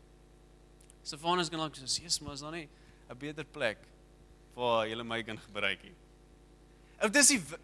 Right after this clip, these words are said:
dis die wêreld se, se kyk na ding. Maar op die einde is dit waar alles gebeur.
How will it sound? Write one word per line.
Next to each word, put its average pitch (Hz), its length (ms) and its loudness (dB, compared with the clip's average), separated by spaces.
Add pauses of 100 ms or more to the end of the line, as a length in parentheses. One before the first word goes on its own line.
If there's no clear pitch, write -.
dis 240 140 0
die 262 120 4
wêreld 233 400 6
se, 135 300 4 (1700)
se - 180 4
kyk 147 320 2 (300)
na 120 180 -10
ding. 95 220 -16 (580)
Maar 170 120 6
op 190 100 2
die 202 100 8
einde 254 300 2
is 185 280 4
dit 196 240 -2
waar 202 120 -4
alles 202 320 2
gebeur. 147 440 -6